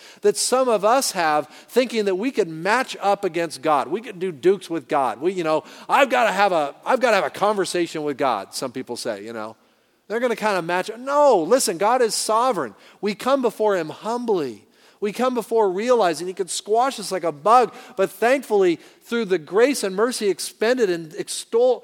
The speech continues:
or given to us through the life of his son, Jesus Christ, we pass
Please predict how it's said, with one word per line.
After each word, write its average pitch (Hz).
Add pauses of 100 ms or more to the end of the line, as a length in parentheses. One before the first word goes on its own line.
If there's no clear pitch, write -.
or 185
given 226
to 208
us 165
through 208
the 185
life 208
of 170
his 175
son, 226
Jesus 185
Christ, 220 (320)
we 254
pass 196